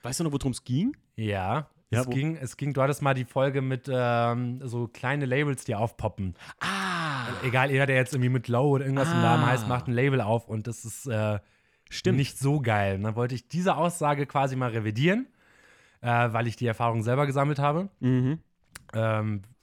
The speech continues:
Speaker 2: ich hau's jetzt einfach mal raus.
Speaker 1: Ja, klar,
Speaker 2: Ich hab
Speaker 1: klar.
Speaker 2: mit, mit Freunden, also mit meinen besten, zwei besten Freunden, die ich seit Jahren kenne, ähm, diesen Juni haben wir ein Label gedroppt oder quasi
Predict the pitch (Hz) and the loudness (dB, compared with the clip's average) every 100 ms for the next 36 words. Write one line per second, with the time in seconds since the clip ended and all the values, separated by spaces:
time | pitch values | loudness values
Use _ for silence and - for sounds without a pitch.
0 | _ - _ _ _ - 101 104 107 101 | _ -20 _ _ _ -10 -6 -6 -6 -6
1 | 98 95 95 113 147 175 170 156 123 120 | -4 -4 -2 2 2 4 2 2 0 -2
2 | 123 113 - 123 175 180 156 117 117 127 | -4 -6 -4 -2 -2 -2 -4 -2 -2 -2
3 | 143 139 135 143 135 - - 131 135 139 | 0 -2 -2 -4 -4 -6 -8 -6 -4 -6
4 | - 135 131 131 120 120 113 120 123 123 | -6 -10 -6 -6 -6 -6 -4 -4 -4 -2
5 | 135 156 - - - - - - - 120 | -2 -2 -6 -20 -20 -20 -20 -18 -2 2
6 | 120 117 117 117 120 131 - - _ 120 | 4 4 2 0 -4 -6 -14 -20 _ -16
7 | 101 165 170 160 143 185 170 135 131 127 | -10 -8 -2 -2 0 -2 0 -2 -2 -2
8 | 123 151 165 147 135 151 - 135 117 - | -2 -2 -4 -4 -2 -4 -4 -6 -6 -4
9 | 117 117 113 113 | -2 -2 0 -2